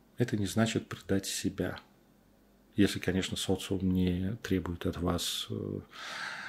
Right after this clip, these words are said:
от-, размахивать флагом и кричать, что надо сжигать ведьм, и вообще нет Бога кроме.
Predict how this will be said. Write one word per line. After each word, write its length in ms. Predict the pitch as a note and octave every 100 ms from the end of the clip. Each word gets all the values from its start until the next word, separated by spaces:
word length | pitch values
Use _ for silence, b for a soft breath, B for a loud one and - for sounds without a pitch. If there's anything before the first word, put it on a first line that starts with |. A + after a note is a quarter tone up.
| B B B B B B B B B -
от-, 460 | G#2 G2 G2 - B B B B B B B B
размахивать 560 | G#2 G#2 G#2+ G2 F#2+ F2+
флагом 580 | - G#2 A2 F#2+ F#2+ -
и 340 | - G2 G2+ F#2+ B B B B -
кричать, 540 | - F2+ E2+ - F2 F2
что 180 | - E2+
надо 280 | E2+ D#2+
сжигать 500 | E2 D#2+ E2 E2 -
ведьм, 460 | E2+ F2 F#2 F2+ E2+ D#2+ - - - B2
и 320 | G2+ E2+ F2
вообще 300 | E2+ - G2
нет 200 | F2+ F2+
Бога 280 | E2 F2 E2+
кроме. 460 | E2 - E2 D#2+